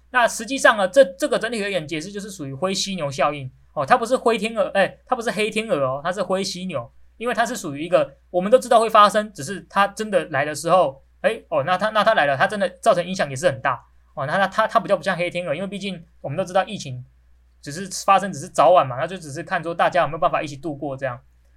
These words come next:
那接下来还有哪个事件是属于灰犀牛事件呢？就是各位你，你们知道通货膨胀吧？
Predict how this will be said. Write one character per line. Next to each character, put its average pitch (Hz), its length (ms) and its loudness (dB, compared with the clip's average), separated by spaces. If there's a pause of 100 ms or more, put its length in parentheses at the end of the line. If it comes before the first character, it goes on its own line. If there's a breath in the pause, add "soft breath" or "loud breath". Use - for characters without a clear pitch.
(220)
那 277 200 4
接 285 160 -2
下 302 140 6
来 220 80 8
还 196 80 8
有 269 100 8
哪 190 120 4
个 175 100 6
事 254 160 -2
件 233 140 0
是 254 80 -6
属 156 180 -6
于 147 80 -4
灰 208 180 -2
犀 202 160 -8
牛 175 160 -4
事 170 160 -10
件 165 180 -4
呢？ 143 120 -6
就 180 80 -10
是 202 100 -10
各 226 160 -4
位 233 140 0
你， 156 260 -10
你 156 60 -14
们 160 120 -10
知 190 60 -2
道 202 80 4
通 196 320 -4
货 214 100 4
膨 160 220 -2
胀 170 180 2
吧？ 123 180 -4